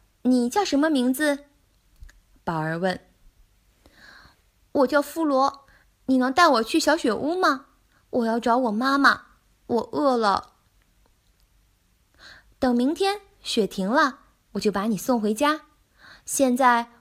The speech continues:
我们得先在这儿等暴风雪过去。”宝儿说。然后，宝儿抓了几条鱼，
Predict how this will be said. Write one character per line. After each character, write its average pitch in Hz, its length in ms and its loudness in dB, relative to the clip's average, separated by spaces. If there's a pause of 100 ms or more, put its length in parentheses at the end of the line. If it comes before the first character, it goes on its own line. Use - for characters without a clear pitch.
我 220 100 -2
们 233 140 0
得 240 160 0
先 294 280 -2
在 302 180 0
这 311 180 2
儿 285 80 2
等 208 200 0
暴 320 140 -2
风 415 200 -6
雪 190 180 -2
过 359 260 0
去。” - 380 -4 (1040)
宝 175 140 -8
儿 156 180 -6
说。 190 380 -4 (2250)
然 202 280 -2
后， 247 520 -2 (760)
宝 175 300 -2
儿 175 320 -2
抓 302 240 -8
了 330 120 -4
几 - 140 -10
条 180 260 -4
鱼， 202 440 -6